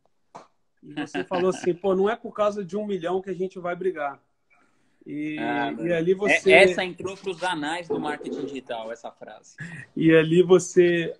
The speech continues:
Speaker 1: arcou com o valor, foi mega honesto com a gente, cumpriu com tudo. Uma coisa muito legal,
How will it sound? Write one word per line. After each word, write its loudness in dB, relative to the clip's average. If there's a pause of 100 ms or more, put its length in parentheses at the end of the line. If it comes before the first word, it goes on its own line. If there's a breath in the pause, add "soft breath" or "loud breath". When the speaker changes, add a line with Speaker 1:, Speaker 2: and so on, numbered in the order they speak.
Speaker 1:
arcou 0
com -4
o -4
valor, 2
foi -8
mega -4
honesto -6
com -8
a -6
gente, -6
cumpriu -10
com -10
tudo. -18 (1700)
Uma 2
coisa 4
muito -6
legal, 0